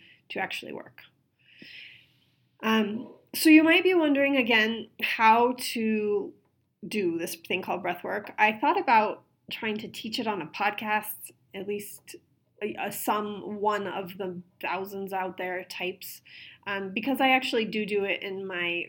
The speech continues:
perimenopause classes and my live class and my soon-to-be online class. Um, I do teach w-, a method for people to use,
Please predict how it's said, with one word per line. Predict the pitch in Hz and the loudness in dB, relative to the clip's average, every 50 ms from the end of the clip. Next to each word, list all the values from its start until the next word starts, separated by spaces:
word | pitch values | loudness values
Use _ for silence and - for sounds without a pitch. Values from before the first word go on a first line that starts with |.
| - _ - | -12 _ -8
perimenopause | 208 185 180 180 185 202 220 220 - 220 220 - - 214 202 202 - | -6 -4 -4 -4 -4 -4 -4 -4 -4 -6 -8 -4 -2 -2 -2 -2 -2
classes | - 202 190 190 - - 202 202 196 | -2 -2 -2 -2 -4 -6 -8 -8 -8
and | 190 185 | -8 -8
my | 185 180 175 | -8 -8 -6
live | 175 180 180 196 196 | -4 -2 -2 -4 -4
class | - - 175 180 180 - | -4 -4 -4 -4 -4 -6
and | - 151 175 170 156 - - | -10 -10 -10 -10 -10 -12 -14
my | 175 196 190 | -12 -10 -10
soon-to-be | 185 - - 202 196 190 - 175 185 175 - | -8 -8 -6 -6 -6 -6 -6 -6 -4 -4 -4
online | 165 - 156 185 214 240 240 233 | -6 -8 -6 -4 -2 -2 -2 -2
class. | - - 226 220 202 214 - - - - - - - - - - - - - - - - | -2 0 2 2 2 0 -2 -10 -16 -18 -20 -20 -20 -20 -18 -20 -20 -20 -20 -20 -12 -6
Um, | 202 208 202 185 180 180 - - _ _ | -4 -4 -2 -4 -4 -8 -10 -14 _ _
I | 220 196 | -10 -8
do | 185 214 208 | -6 -6 -8
teach | 202 - - 220 208 - - - - - - _ _ _ _ _ _ _ _ _ _ | -8 -8 -8 -8 -8 -6 -6 -8 -8 -8 -10 _ _ _ _ _ _ _ _ _ _
w-, | - 202 196 185 170 - _ _ - | -12 -10 -10 -12 -14 -16 _ _ -6
a | 202 202 | -6 -4
method | 190 175 175 - - - - 214 - 262 - - - - | -4 -6 -8 -8 -6 -6 -4 -4 -4 -4 -6 -8 -12 -8
for | - 208 202 | -6 -6 -6
people | 208 - 220 220 208 202 190 | -6 -6 -8 -6 -6 -8 -8
to | - - 208 196 190 196 _ _ | -6 -6 -6 -6 -6 -8 _ _
use, | - 196 196 185 180 180 202 214 - - - | -12 -8 -4 -2 -2 -2 -2 -4 -10 -12 -16